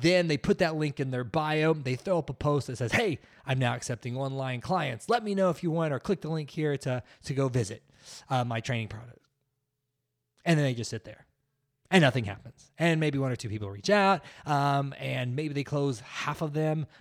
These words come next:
um, or twenty-five percent because they're really struggling to convert everybody. And that's about it. And then they say, "Ah, I tried that online thing. It doesn't work for me." Um, and then, or if they do, they just keep doing the exact same thing over and over and over.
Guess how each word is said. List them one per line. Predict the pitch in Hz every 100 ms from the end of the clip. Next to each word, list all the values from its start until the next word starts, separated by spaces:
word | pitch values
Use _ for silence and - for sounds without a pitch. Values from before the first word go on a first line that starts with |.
| -
um, | 123 120
or | 143 131
twenty-five | 147 143 139 123
percent | 131 151 131
because | 120
they're | 120
really | 135 147
struggling | - 131 127 123
to | 120
convert | 107 110 147 190
everybody. | 175 175 170 170 165 - -
And | 156 147 135 117
that's | 175 233 208
about | 165 170 165
it. | 170
And | 147
then | 170
they | 170
say, | 147 143 165
"Ah, | 190 -
I | 156
tried | - 156
that | 143 139
online | 131 127 123 123
thing. | 131 113
It | 110
doesn't | 113 107 110
work | 110 -
for | -
me." | - - - - - - -
Um, | 143
and | 156
then, | 196 208
or | 220 233 196
if | 165 -
they | 190
do, | 147 214 202 175
they | 180
just | 208
keep | 226 214
doing | 233
the | 220
exact | 202 208 208
same | 208
thing | 208
over | 214 208 202
and |
over | 208 190
and | 196
over. | 180 120